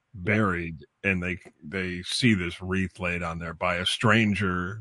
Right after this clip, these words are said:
Speaker 2: you know, asking nothing in return, it's gotta make them feel really special. Now,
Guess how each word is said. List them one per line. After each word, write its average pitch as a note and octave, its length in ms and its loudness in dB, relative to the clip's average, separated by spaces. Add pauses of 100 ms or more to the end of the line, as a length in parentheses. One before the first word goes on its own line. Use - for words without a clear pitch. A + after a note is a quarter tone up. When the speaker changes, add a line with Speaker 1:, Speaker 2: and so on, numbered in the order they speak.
(180)
Speaker 2:
you F2 100 -6
know, E2 260 -4
asking F#2+ 480 4
nothing G2 320 2
in F2 160 -2
return, F#2 420 0
it's D2 140 -12
gotta F2+ 220 2
make E2 260 -6
them D#2+ 260 -6
feel E2+ 340 -6 (760)
really G2 400 8
special. G#2+ 500 4
Now, G#2+ 260 4